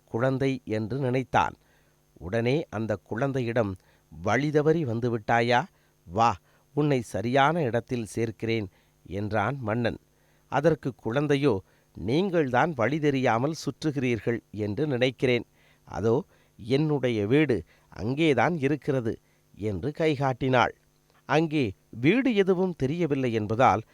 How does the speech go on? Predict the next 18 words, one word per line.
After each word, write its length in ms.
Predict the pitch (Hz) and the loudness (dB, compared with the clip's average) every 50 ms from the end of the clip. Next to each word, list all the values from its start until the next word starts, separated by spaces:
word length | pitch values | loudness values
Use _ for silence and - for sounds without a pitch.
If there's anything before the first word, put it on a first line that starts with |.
| _ _ _ - | _ _ _ -12
மன்னனுக்கு 720 | - 95 98 98 104 135 175 220 233 214 190 - - 202 | -8 -4 -2 -2 0 0 0 -2 -2 -2 -4 -2 -2 0
ஆச்சரியமாக 840 | 135 98 - 160 - - - 214 208 202 185 170 160 147 139 151 160 | 0 2 0 0 -2 -2 -4 -2 0 0 0 2 2 0 0 0 -2
இருந்தது. 520 | 147 139 139 143 139 123 117 82 67 - - _ _ _ _ _ _ _ _ _ _ _ _ _ | 0 0 0 0 -2 -2 -4 -4 -6 -10 -12 _ _ _ _ _ _ _ _ _ _ _ _ _
"அங்கே 520 | - - 175 196 196 175 180 180 180 180 - | 4 6 6 6 6 2 2 2 2 0 0
எந்த 320 | 127 135 151 190 240 285 277 | 2 2 2 2 2 0 -2
வீடும் 340 | 214 214 214 202 214 208 175 - | -2 -2 0 0 -2 -2 -2 -2
தெரியவில்லையே?" 800 | 139 143 208 240 233 196 190 175 175 165 151 160 160 156 151 - _ - | -2 -2 0 0 0 0 0 0 0 0 0 0 0 0 -2 -6 _ -10
என்று 340 | 139 110 110 98 - 131 | -6 -6 -6 -4 -6 -8
கேட்டான். 500 | - - 196 190 180 - - 92 60 52 - _ _ _ _ _ _ _ _ | -6 -4 -4 -4 -2 -2 -2 -2 -2 -4 -8 _ _ _ _ _ _ _ _
"நன்றாக 580 | - 82 85 87 85 104 101 101 120 123 143 | -10 -8 -8 -6 -2 0 0 0 0 0 -2
பாருங்கள், 640 | 139 - 147 135 135 135 139 143 139 143 147 208 285 - _ _ _ _ _ - | -4 0 2 2 4 4 2 2 2 2 0 0 -2 -6 _ _ _ _ _ -8
அந்த 300 | 117 117 123 120 120 110 - - | -4 -2 0 0 0 -2 -2 -2
புன்னைவனக் 520 | - 135 160 190 196 180 175 156 147 127 - | -4 -2 0 0 0 0 2 0 0 0 -2
காட்டில்தான் 680 | - 117 120 120 - 123 120 120 117 131 123 113 123 139 _ _ _ _ _ _ - | -2 -2 -2 -2 -2 -4 -2 0 2 4 4 4 2 -2 _ _ _ _ _ _ -10
என் 280 | - 104 107 104 95 | -6 -6 -4 -4 -4
வீடு 340 | 95 104 127 175 208 214 202 | -2 -2 -2 0 0 0 0
இருக்கிறது" 680 | 185 170 175 151 - 160 147 143 123 143 135 101 87 - _ _ _ _ _ - | 0 0 0 -2 -2 0 0 2 2 0 0 0 -2 -8 _ _ _ _ _ -2
என்று 340 | 123 143 147 135 120 117 | 0 0 2 0 -2 -6